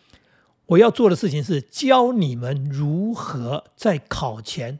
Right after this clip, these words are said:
准备考试这件事情，也就是你怎么去复习功课，你怎么去准备考试这件事情。我教会了你，你学会了之后，你要做的是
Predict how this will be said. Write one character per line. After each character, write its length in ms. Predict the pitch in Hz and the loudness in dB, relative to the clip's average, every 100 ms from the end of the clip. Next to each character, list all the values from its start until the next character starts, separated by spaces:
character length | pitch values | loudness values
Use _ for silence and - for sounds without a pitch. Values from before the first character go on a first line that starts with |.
| _ | _
准 240 | - 160 107 | -6 -6 4
备 200 | 220 151 | 4 4
考 240 | - 117 | -2 -8
试 160 | 101 151 | -8 -6
这 60 | |
件 180 | 147 131 | -4 -4
事 120 | 127 | -6
情， 120 | 107 113 _ _ | -8 -12 _ _
也 100 | - | -4
就 120 | 151 | -2
是 160 | 196 196 - _ | -2 -4 -6 _
你 140 | - 202 | -2 0
怎 160 | - | -2
么 120 | 117 131 | -6 -4
去 120 | 185 | -6
复 220 | - 214 | -4 -4
习 180 | - 135 | -4 -4
功 220 | 180 160 | -2 -2
课， 220 | 151 139 | -2 -2
你 100 | 143 | -2
怎 140 | 190 131 | -4 -6
么 80 | |
去 120 | 147 196 | -6 -8
准 300 | - - 113 | -6 -8 -4
备 180 | 180 | -4
考 240 | 151 - 208 | -2 -4 -6
试 200 | - 143 | -8 -8
这 120 | 143 | -8
件 180 | 131 113 | -10 -10
事 120 | - | -14
情。 120 | 113 - _ _ _ _ _ | -18 -20 _ _ _ _ _
我 200 | - 143 | -4 -4
教 280 | 120 - 196 | -4 0 0
会 300 | 190 - 190 | 0 2 0
了 80 | 131 | 0
你， 300 | 117 - - _ _ _ _ _ | -4 -6 -8 _ _ _ _ _
你 120 | 156 | -4
学 280 | 120 - 151 | -4 -4 -2
会 160 | 226 | 2
了 80 | 175 | 2
之 100 | 131 | 0
后， 300 | 117 160 131 _ _ | -2 -2 -4 _ _
你 160 | 135 | -4
要 160 | 117 165 | -2 -2
做 200 | - 170 | 0 -2
的 40 | 131 | -2
是 200 | 139 | -8